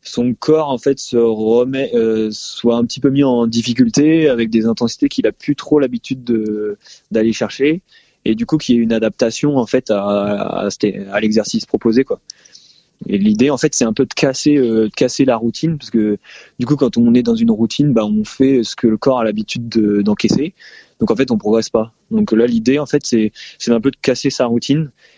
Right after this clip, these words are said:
et de mettre son corps un peu en difficulté pour que le jour de, de la course, quoi, il, il soit prêt à affronter des choses qu'il n'a pas l'habitude de faire, quoi. Donc, euh, donc, euh,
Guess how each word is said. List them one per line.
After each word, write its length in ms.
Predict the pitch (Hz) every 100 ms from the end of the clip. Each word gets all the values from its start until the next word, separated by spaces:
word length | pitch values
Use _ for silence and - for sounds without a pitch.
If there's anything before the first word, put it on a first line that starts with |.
| _
et 120 | 113
de 220 | 110 113
mettre 220 | 113 120 -
son 180 | 123
corps 260 | 120 147 127
un 80 | 120
peu 120 | 147
en 100 | 139
difficulté 580 | 120 117 113 120 107 147
pour 220 | - 117
que 100 | -
le 300 | 113 110 107
jour 260 | 107 135 127
de, 480 | 113 107 104 104 101 - - - -
de 120 | 107
la 100 | 104
course, 260 | - 151 -
quoi, 220 | 135 135
il, 460 | 113 104 101 101 104
il 60 |
soit 240 | - - 98
prêt 200 | - 123
à 60 |
affronter 380 | 113 - 104 123
des 120 | 113
choses 220 | 104 131
qu'il 500 | - 110 104 101 101
n'a 120 | 101 98
pas 100 | 104
l'habitude 360 | 101 - 113
de 100 | 110
faire, 180 | - 117
quoi. 120 | - - _ - - - - _ _ _ _ _ _ _ _ _ -
Donc, 280 | 190 190
euh, 420 | - 95 92 95 98
donc, 260 | 107 104
euh, 320 | 107 104 104